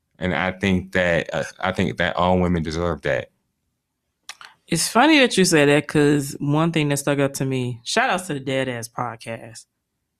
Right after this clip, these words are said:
Speaker 2: Y'all know how much we love y'all. Y'all do. But it reminds me of something DeVal pointed out. Um, it po-, he pointed out that I think he had a friend that was, like, in the military or something like that, or,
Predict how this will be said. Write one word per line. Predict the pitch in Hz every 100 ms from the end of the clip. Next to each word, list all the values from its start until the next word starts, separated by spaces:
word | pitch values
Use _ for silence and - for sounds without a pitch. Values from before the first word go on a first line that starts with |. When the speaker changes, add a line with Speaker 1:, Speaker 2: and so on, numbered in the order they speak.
| _
Speaker 2:
Y'all | - 170 185
know | 151 135
how | 131
much | 135 139
we | 135
love | 135 135 135
y'all. | 131 123 123 117 _ _ _ _ _ -
Y'all | 147 135
do. | 120 120 117 - _ _ _ - - -
But | 165 190 180
it | 156
reminds | 180 180 180 190 202 202
me | 190 175 170 156
of | 151
something | 185 170 160 143
DeVal | 135 135 139 139 127 127
pointed | - 143 135 117 123
out. | 131 175 - _ _ _ - - _ _ _ _ _ _ _ _
Um, | 151 151 143 139 131 -
it | 143 143
po-, | 190
he | 170 190
pointed | 190 208 202
out | 175 160
that | 156
I | 135
think | 135 151
he | 151 156
had | 143 131
a | 131
friend | - 127 131 127 127 131
that | 139 131
was, | 127 131
like, | 131 131
in | 139
the | 135
military | 131 135 135 139 123
or | 127
something | - 135 131 131
like | 131 135
that, | 135 135 127 _ _ _
or, | 156 151 131 131